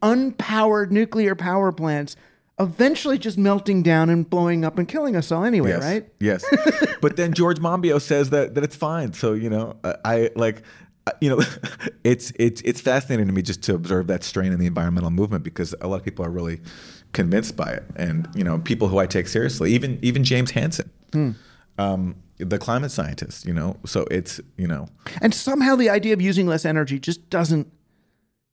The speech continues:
Speaker 1: enter into things.
Speaker 2: Right. Well, that speaks to, uh, a society that, that is really addicted to consumption and, and feels sort of validated and, and defined by consuming.
Speaker 1: Right. And I, and, and if we're gonna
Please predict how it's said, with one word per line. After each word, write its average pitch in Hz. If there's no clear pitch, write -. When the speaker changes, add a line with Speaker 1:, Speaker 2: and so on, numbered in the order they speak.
Speaker 1:
enter 147
into 135
things. -
Speaker 2:
Right. 90
Well, 95
that 98
speaks -
to, 80
uh, 78
a 80
society 87
that, -
that 76
is 85
really 82
addicted 80
to -
consumption 85
and, -
and 80
feels 82
sort 85
of 76
validated 85
and, 82
and 104
defined 92
by 80
consuming. 78
Speaker 1:
Right. 139
And 175
I, 185
and, 220
and 226
if 247
we're 247
gonna 240